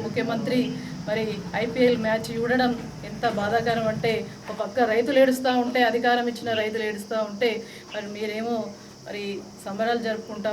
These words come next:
ఉన్నారు. కాబట్టి ఈనాడు ఒక పక్క కాంగ్రెస్ ఏమో అబద్ధాల హామీలు, ఒక పక్క బీజేపీ ఏమో రాముని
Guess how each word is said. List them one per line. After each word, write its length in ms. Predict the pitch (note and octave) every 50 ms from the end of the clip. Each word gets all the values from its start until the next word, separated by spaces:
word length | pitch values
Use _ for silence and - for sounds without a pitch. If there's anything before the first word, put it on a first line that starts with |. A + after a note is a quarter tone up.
| G#3 G3+
ఉన్నారు. 240 | G3+ G#3 A#3 C4+ G#3 G#3
కాబట్టి 360 | A#3 A3 A3+ A3+ - B3+ B3+ A#3 A3+ - - - - - - - - - - A3 A3+
ఈనాడు 400 | A#3+ A#3 A3+ A3 A#3+ A#3+ C4 B3+ A#3+ - - - - - - - - - - - - - - - A3
ఒక 100 | A3 A#3+ A3+ G#3+
పక్క 240 | A#3 A3+ A3+ C4+ C4+ C4 B3
కాంగ్రెస్ 340 | A3+ A#3 A#3+ A#3+ B3 B3+ B3+ B3
ఏమో 100 | C4+ C4 G#3
అబద్ధాల 380 | G3+ A3+ B3 A3+ B3 B3+ B3+ C4 B3 A#3
హామీలు, 400 | G#3+ G#3 G#3+ A3 G#3+ G3 F3+ F3 - - - -
ఒక 100 | - - A#3+ A3+
పక్క 180 | A3+ A3+ A#3 C4 B3 A3+
బీజేపీ 400 | A#3+ B3 A#3+ C4 C4 B3+ B3 B3+ B3 A#3+
ఏమో 180 | A#3+ A#3+ C4 B3+ A#3+ A#3+ - - - - - - - G#3+
రాముని 320 | G#3+ A3 A#3+ B3 B3 B3+